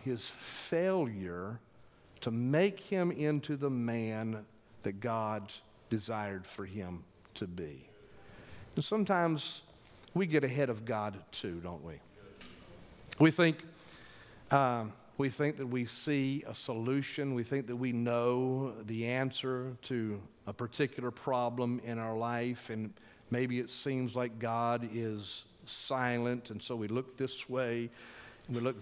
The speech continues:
that way, and we decide, "Well, here's what I'm going to do." How many knows a lot of times we get in trouble when we say those words, "Here's what I'm going to do." We get in trouble when we get ahead of God,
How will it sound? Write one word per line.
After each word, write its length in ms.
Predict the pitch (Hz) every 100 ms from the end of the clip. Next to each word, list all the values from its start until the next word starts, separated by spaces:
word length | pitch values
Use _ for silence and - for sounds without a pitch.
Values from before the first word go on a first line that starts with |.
| 95
that 300 | 117 123 -
way, 580 | 113 120 110 107 110 107 107
and 160 | 110
we 80 | 107
decide, 480 | 104 - 120 110 107
"Well, 340 | 107 113 107 98
here's 180 | 131 110
what 160 | 113 110
I'm 300 | 110 107 101
going 220 | 104 101
to 60 |
do." 460 | 92 92 98 80 78 - - - -
How 120 | -
many 80 | 113
knows 460 | 107 110 104 98 - - - - - - -
a 20 | 120
lot 140 | 120
of 80 | 113
times 300 | 123 117 107
we 100 | 117
get 160 | 113
in 100 | 110
trouble 440 | 107 - 127 104 98
when 160 | 101
we 100 | 98
say 320 | 92 - 113 98
those 260 | 107 98 101
words, 500 | 98 113 92 85 -
"Here's 240 | 139 120 104
what 340 | 107 107 -
I'm 520 | 113 117 113 107 104 98 - 113
going 520 | 110 110 98 92 90 - - - - -
to 140 | 127
do." 500 | 98 101 104 90 78 - - - - -
We 100 | 135
get 140 | 139 151
in 100 | 139
trouble 380 | - 175 135 110
when 160 | 104
we 100 | 101
get 180 | 101 101
ahead 400 | 92 107 98 87 - - - -
of 160 | 95
God, 440 | 98 87 92 107